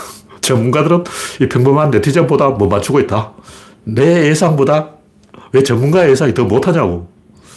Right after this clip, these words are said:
이건 뭔가 좀 이상한 거예요. 그렇다고 키움이 야구를 잘하냐 하면 아니야. 홍원기 하는 거 보면 진짜 미친 짓이에요. 그리고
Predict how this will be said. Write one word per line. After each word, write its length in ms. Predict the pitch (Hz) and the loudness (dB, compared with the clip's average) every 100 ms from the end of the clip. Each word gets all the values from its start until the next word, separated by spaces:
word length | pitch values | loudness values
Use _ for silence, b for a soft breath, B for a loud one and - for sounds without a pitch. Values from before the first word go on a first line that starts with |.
| B B - | B B -4
이건 180 | 277 311 | 0 0
뭔가 180 | - - | 0 0
좀 160 | 131 | 2
이상한 320 | 101 226 226 113 | 2 2 2 0
거예요. 180 | 87 - - - B B B B B | -4 -8 -20 -20 B B B B B
그렇다고 300 | - 170 143 | -2 0 2
키움이 260 | 208 170 | 2 2
야구를 200 | 113 214 | 2 2
잘하냐 320 | 127 101 196 240 | 0 0 2 2
하면 180 | 139 98 - | 0 -2 -8
아니야. 280 | 80 90 139 | -6 -2 -2
홍원기 480 | 95 156 175 233 202 | -2 0 2 2 0
하는 120 | 160 | 0
거 80 | 165 | 2
보면 300 | 101 185 220 B B B - | 2 0 -2 B B B -4
진짜 180 | 262 - | -2 0
미친 220 | 175 175 | 0 0
짓이에요. 340 | 92 - 107 - | -2 -6 -12 -8
그리고 260 | - 147 | -4 -2